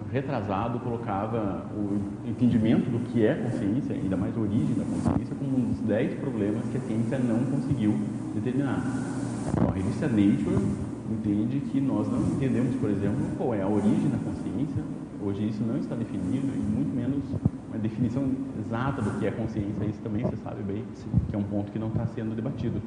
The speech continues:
Speaker 1: No entanto, a gente tem filósofos que têm livros como Explaining Consciousness.
Speaker 2: Uhum.
Speaker 1: Então, assim, ele já se propõe um livro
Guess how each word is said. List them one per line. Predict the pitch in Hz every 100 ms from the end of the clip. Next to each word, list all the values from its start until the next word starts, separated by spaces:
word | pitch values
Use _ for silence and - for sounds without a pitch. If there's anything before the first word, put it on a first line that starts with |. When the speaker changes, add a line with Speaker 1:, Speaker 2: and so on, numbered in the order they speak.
| -
Speaker 1:
No | 120 135
entanto, | 156 - 131 156 - - -
a | 143
gente | 135 139
tem | - 127 131 131 123
filósofos | 127 101 107 - -
que | - -
têm | 135 127 135
livros | 107 - -
como | - 123 143 135 139 -
Explaining | 135 - - 113 120 139 143
Consciousness. | 143 147 131 131 - - - - 123
Speaker 2:
Uhum. | 117 101 - - - - -
Speaker 1:
Então, | 95 104 113
assim, | 110 98 117
ele | 92
já | 98 92 -
se | 110
propõe | 120 107 104 123
um | 135
livro | 120 131 151